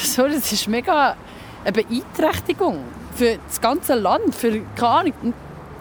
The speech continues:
dass man dem so eine Macht lässt, dass er, das ist eine richtige Unterdrückung eigentlich. Ah, eigentlich sollte man,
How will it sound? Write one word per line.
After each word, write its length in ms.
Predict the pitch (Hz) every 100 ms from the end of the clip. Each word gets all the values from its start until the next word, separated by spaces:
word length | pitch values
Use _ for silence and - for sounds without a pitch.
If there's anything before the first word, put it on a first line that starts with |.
| - - -
dass 140 | 226
man 140 | 254
dem 220 | 233 277 349
so 140 | -
eine 160 | - 269
Macht 420 | 233 320 - -
lässt, 220 | 202 240
dass 100 | 262
er, 140 | 247 233 - - - -
das 140 | 240 262
ist 60 |
eine 140 | 233 277
richtige 360 | - 294 262
Unterdrückung 800 | 226 226 208 220 370 - - 311 -
eigentlich. 500 | 214 190 190 160 170 - - - - - - - - - - - -
Ah, 460 | 247 269 254 202 - - - - - - - 226
eigentlich 220 | 277 302
sollte 280 | - 262 226
man, 300 | 247 233